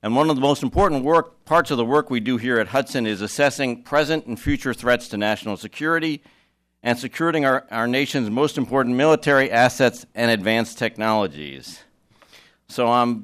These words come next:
we are delighted, and I should say honored, to have with us Beth McCormick,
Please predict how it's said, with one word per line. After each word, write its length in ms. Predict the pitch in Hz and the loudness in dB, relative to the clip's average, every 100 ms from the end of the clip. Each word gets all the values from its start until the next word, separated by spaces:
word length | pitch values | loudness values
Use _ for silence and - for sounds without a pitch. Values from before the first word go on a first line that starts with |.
| 113 | -6
we 180 | 131 156 | 0 2
are 120 | 143 | 2
delighted, 680 | 127 123 120 123 147 156 - _ _ _ _ | 2 4 6 4 0 -4 -12 _ _ _ _
and 140 | - 113 | -4 -4
I 60 | |
should 180 | 110 113 | -2 -6
say 240 | - 123 120 | -2 -2 0
honored, 480 | 135 156 123 117 | 2 2 4 2
to 140 | 117 110 | 0 0
have 240 | 120 117 | 2 2
with 120 | 117 | 2
us 200 | 110 110 | 0 -2
Beth 240 | - 120 113 | -2 -2 -2
McCormick, 480 | 110 - 143 143 | -8 -2 0 0